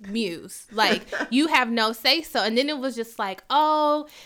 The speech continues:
Speaker 1: don't do my eyebrows like this, da, da, da, da." And I'm like, "Okay, you want modeling to be your career."
Speaker 2: Yeah.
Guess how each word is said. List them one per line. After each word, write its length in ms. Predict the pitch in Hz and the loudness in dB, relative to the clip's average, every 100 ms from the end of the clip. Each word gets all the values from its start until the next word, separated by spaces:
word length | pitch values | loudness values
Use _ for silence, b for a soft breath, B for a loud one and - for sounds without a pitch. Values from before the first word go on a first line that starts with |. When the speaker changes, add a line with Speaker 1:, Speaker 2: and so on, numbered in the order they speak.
| B B 196 | B B -6
Speaker 1:
don't 240 | 247 269 | -4 -2
do 120 | 277 | -2
my 160 | 277 233 | 0 0
eyebrows 500 | 226 262 269 277 277 | 2 0 0 0 0
like 300 | 277 269 - - | -2 -4 -6 -8
this, 540 | 285 277 277 277 269 | -4 -4 -4 -6 -8
da, 140 | 226 208 | -8 -6
da, 180 | 196 190 | -6 -8
da, 80 | |
da." 400 | 196 254 285 277 254 | -4 0 0 0 -2
And 120 | 226 | -2
I'm 140 | 269 302 | -4 -2
like, 340 | 262 220 - | -2 -4 -4
"Okay, 240 | - 247 214 | -6 -6 -4
you 200 | 285 453 | -2 -2
want 240 | 311 196 | -4 -6
modeling 500 | 185 208 220 208 196 | -2 -2 -4 -8 -10
to 60 | 180 | -10
be 120 | 185 | -10
your 180 | 180 170 | -10 -10
career." 680 | - 160 160 - - - - _ _ 131 | -12 -14 -12 -14 -16 -20 -20 _ _ -8
Speaker 2:
Yeah. 320 | 156 135 | -2 -2